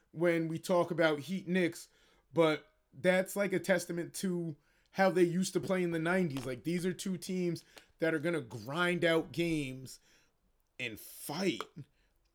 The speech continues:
And there's still nice star power. Like, you have Jimmy Butler, you have Jalen Brunson, there's Julius Randle and Bam, two Kentucky bigs going at it.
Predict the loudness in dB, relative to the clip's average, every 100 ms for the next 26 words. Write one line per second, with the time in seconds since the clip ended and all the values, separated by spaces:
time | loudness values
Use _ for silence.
0 | -4 0 4 2 0 -2 0 2 0 -2
1 | 0 2 2 -2 -2 2 2 2 -2 -6
2 | -8 -10 -12 _ _ _ _ _ -8 -8
3 | -4 2 4 2 0 0 0 2 2 2
4 | 4 4 4 -2 _ _ -10 -6 0 6
5 | 6 6 0 -4 _ -4 0 0 -2 -2
6 | -2 -2 -2 -2 0 -4 _ _ _ _
7 | _ _ _ -20 -20 _ _ -6 0 0
8 | -2 0 4 6 6 2 0 0 2 2
9 | 2 0 -4 -8 -2 0 0 -2 -4 -8
10 | -6 -4 0 -2 -4 -2 -2 -2 -2 0
11 | 0 0 2 2 4 2 0